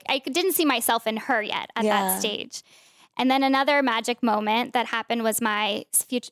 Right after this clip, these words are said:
Speaker 1: my, she's my sister-in-law now, at the time was, um, future sister-in-law. She was part of a women's entrepreneurship group.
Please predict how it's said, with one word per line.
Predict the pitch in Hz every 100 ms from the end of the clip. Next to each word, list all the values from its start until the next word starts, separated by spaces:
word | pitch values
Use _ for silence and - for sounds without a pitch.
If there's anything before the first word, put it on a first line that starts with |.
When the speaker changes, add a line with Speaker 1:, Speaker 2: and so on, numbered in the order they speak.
| _
Speaker 1:
my, | 240
she's | - 247
my | 220
sister-in-law | 220 247 233 220 220
now, | 214 220 208
at | 214
the | 226
time | - 214
was, | 208 208 -
um, | 208 196 202 214 _ _ _ - -
future | 285 233
sister-in-law. | 226 208 - 208 196 196 262 - _ _
She | - - 294
was | 294
part | 277 247
of | 240
a | 226
women's | 226 226
entrepreneurship | 220 220 - 233 226 - - -
group. | -